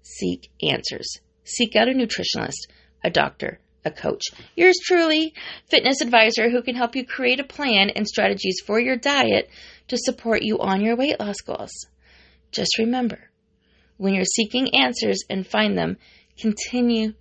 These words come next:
to take action. Take the advice you get from the trusted sources and celebrate as you finally start seeing results. 'Cause twenty twenty-two should be all about taking action.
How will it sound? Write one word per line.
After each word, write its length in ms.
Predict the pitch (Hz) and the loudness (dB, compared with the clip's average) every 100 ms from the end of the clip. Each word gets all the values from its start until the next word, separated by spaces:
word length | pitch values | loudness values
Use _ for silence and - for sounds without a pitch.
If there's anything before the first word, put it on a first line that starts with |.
| - | -6
to 140 | 226 | -6
take 480 | 214 208 190 - - _ - | -4 -6 -6 -6 -18 _ -14
action. 540 | 175 175 - - - - _ _ _ _ _ _ _ _ _ _ - - _ _ _ - | -12 -10 -10 -10 -14 -20 _ _ _ _ _ _ _ _ _ _ -20 -20 _ _ _ -2
Take 240 | 233 240 - | 2 2 2
the 140 | 285 | -4
advice 440 | 262 240 226 214 226 | 2 4 4 2 -4
you 60 | 202 | 0
get 260 | 214 - | 0 0
from 140 | 226 247 | -2 -6
the 80 | |
trusted 420 | 247 214 208 190 - | -4 -4 -4 -6 -6
sources 540 | 165 156 175 175 - - - - _ | -6 -4 -6 -6 -8 -18 -20 -20 _
and 140 | 202 196 | -2 -2
celebrate 840 | - - 240 262 233 190 165 - | -2 4 4 4 0 2 2 0
as 200 | 180 180 | -2 0
you 120 | 185 180 | 0 -2
finally 840 | - - 202 226 226 214 190 180 | -6 -8 -2 0 0 0 -2 -4
start 380 | - 196 - - | -6 -4 -4 -6
seeing 300 | - 82 80 | -8 -6 -6
results. 500 | - - 71 - - - - - - - | -10 -12 -14 -18 -20 -20 -20 -20 -20 0
'Cause 200 | 233 208 | 2 2
twenty 320 | - 240 269 302 | -2 -2 -2 -2
twenty-two 520 | - 294 277 262 240 | -4 -6 -4 -2 -2
should 220 | - 220 | -2 -2
be 160 | 214 - | -2 -4
all 200 | 190 202 | -2 0
about 240 | 208 - | 0 -2
taking 400 | - 185 - 170 - | -2 -6 -6 -8 -10
action. 500 | 151 - - 113 | -14 -12 -10 -12